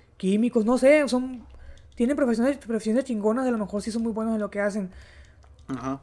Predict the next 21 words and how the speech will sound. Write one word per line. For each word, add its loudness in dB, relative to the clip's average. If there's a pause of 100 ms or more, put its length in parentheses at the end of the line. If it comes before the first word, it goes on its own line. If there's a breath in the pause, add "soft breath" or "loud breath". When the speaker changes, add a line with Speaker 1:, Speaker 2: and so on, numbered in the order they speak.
(140)
Speaker 1:
Pero 4
el 2
hecho 2
de, 4
de 2
usarlas 2
Speaker 2:
De -
Speaker 1:
sí -12
les... -4
causa -2
daño, 0
¿no? -4
No -6
quiere 0
decir -4
que 0
es, -4 (120)
Speaker 2:
Sí, 2
o 2
Speaker 1:
que, -
Speaker 2:
sea. -4